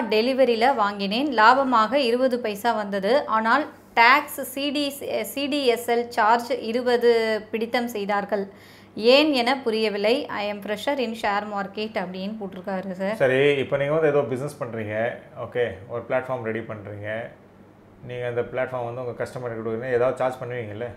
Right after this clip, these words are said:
Speaker 2: அதே மாதிரி தான். அவங்களும் வந்து hundreds of crores வந்து இன்வெஸ்ட் பண்ணி வச்சிருக்காங்க. So, கொஞ்சம் சார்ஜ் கண்டிப்பா ஃப்ரீயா வந்து யார் கொடுப்பா? இப்போ நீங்க ஒரு ஐஸ்கிரீம் வாங்கினா கூட, குச்சி ஐஸ் வாங்கினா கூட அதுல வந்து ஒரு ரூபா அந்த ஆள் வந்து சம்பாதிப்பானா இல்லையா? So, அந்த கம்பெனியும் சம்பாதிக்கணும். அது வந்து தப்பே இல்லைங்க.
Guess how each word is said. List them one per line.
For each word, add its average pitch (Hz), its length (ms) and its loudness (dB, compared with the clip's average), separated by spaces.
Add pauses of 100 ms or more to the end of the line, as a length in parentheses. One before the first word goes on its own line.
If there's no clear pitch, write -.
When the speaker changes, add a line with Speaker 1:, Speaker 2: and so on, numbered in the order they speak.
Speaker 2:
அதே 98 220 -8
மாதிரி 165 300 -6
தான். 98 300 -10
அவங்களும் 127 400 -10
வந்து 127 380 -4 (840)
hundreds 175 280 -4
of 160 100 0 (100)
crores 139 180 -4
வந்து 131 220 -8
இன்வெஸ்ட் 127 240 -8
பண்ணி 117 160 -10
வச்சிருக்காங்க. 110 560 -8 (480)
So, - 160 -20
கொஞ்சம் 117 280 -8
சார்ஜ் 147 240 0
கண்டிப்பா 151 580 4 (160)
ஃப்ரீயா 135 440 0
வந்து 143 160 -2
யார் 123 240 0
கொடுப்பா? 107 280 -8
இப்போ 117 140 -10
நீங்க 120 140 -2
ஒரு 123 160 6
ஐஸ்கிரீம் 151 300 -2
வாங்கினா 143 240 0
கூட, 139 140 0
குச்சி 175 280 0
ஐஸ் 170 180 6
வாங்கினா 156 220 4
கூட 160 160 6
அதுல 151 180 6
வந்து 147 180 2
ஒரு 143 140 2
ரூபா 135 480 0
அந்த 123 140 -6
ஆள் 131 80 0
வந்து 127 200 -8 (100)
சம்பாதிப்பானா 135 420 -4
இல்லையா? 107 220 -6 (600)
So, 135 80 -4
அந்த 139 120 -4
கம்பெனியும் 151 440 -2
சம்பாதிக்கணும். 135 460 0
அது 117 100 -2
வந்து 135 280 -4
தப்பே - 200 2
இல்லைங்க. 120 380 0